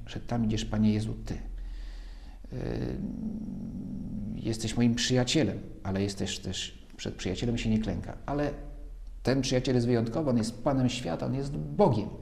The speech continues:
W związku z tym wyrażam wiarę w to, że Ty, Panie Jezu, który jesteś moim przyjacielem, że jesteś Panem świata. I dlatego przyklękam przed Tobą.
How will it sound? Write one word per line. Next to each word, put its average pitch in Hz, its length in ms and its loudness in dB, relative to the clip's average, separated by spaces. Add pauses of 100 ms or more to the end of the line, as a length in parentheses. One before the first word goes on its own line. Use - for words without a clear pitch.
(760)
W - 20 -14
związku 104 240 -2
z 107 60 -2
tym 120 140 2
wyrażam 117 680 8
wiarę 110 220 6
w - 100 -6
to, 139 200 0
że 123 140 0
Ty, - 180 2
Panie 110 320 6
Jezu, 113 340 0 (420)
który - 160 -4
jesteś 98 240 -4
moim 120 140 4
przyjacielem, 127 540 -2 (200)
że 92 140 -6
jesteś 98 300 -6
Panem 107 360 0
świata. 107 400 -4 (400)
I 170 100 -2
dlatego 110 500 -2 (600)
przyklękam - 580 -4 (840)
przed - 260 -2
Tobą. - 220 -4